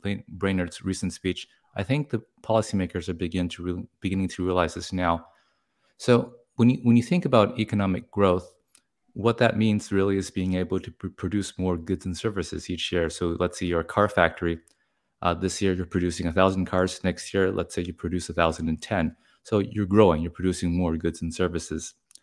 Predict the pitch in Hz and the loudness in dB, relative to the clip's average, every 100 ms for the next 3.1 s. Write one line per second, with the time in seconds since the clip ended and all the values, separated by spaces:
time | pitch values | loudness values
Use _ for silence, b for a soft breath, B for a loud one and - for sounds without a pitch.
0 | b b b b b b 107 104 - - | b b b b b b 2 2 0 -10
1 | 98 101 135 180 113 101 87 90 90 85 | -2 0 2 2 4 6 4 0 -2 -2
2 | 98 87 90 - 90 85 - - 104 117 | 0 0 0 -2 -6 -8 -10 -6 -2 -2
3 | 120 | -4